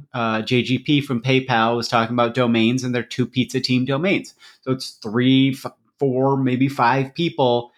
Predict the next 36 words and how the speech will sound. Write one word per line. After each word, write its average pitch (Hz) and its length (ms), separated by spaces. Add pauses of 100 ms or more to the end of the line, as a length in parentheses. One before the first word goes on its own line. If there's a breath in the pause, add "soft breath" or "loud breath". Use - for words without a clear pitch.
(180 soft breath)
in 139 100
a 135 80
domain. 127 640 (300 soft breath)
When 127 240
Amara 123 380
Gafur 190 360
was 139 160
on 113 440
and 131 120
was 120 160
talking 113 360
about 117 220
working 120 280
with 117 140
a 113 60
hundred 123 340
thousand 117 500
plus 120 260
person, 113 680 (160)
uh, 104 460 (880)
organization, 123 880 (320 loud breath)
there 135 120
are 131 60
twenty-one 147 540
domains. 135 640 (260 soft breath)
So, 131 400 (200)
you 139 120
know, 123 260
I 139 120
don't 160 260
think 160 400
two 165 160
pizzas 165 680
are 139 160
gonna 139 180
feed 139 580